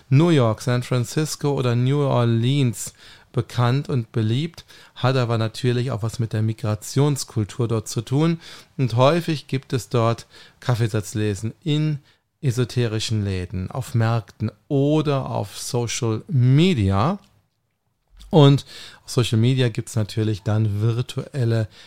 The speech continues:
Kaffeesatzdeutungen, oft via Foto und Chat. Und auch die englischen Auswanderer der frühen Zeit haben in Australien auch eine Kultur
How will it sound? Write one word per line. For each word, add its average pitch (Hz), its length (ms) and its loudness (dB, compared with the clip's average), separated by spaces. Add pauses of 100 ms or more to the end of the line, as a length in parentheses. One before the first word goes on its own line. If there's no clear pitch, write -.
(140)
Kaffeesatzdeutungen, 107 1200 -2 (100)
oft 113 340 -6
via 104 240 2
Foto 104 560 -4
und 156 340 -2
Chat. - 460 -6 (1120)
Und 160 320 4
auch 175 420 4 (540)
die 131 200 -2
englischen 135 720 2 (140)
Auswanderer 113 1120 0 (380)
der 101 100 -4
frühen 160 360 0
Zeit 123 500 0 (260)
haben 165 400 2
in 139 180 2
Australien 127 1200 0 (160)
auch 139 500 2 (420)
eine 110 280 0
Kultur 113 960 0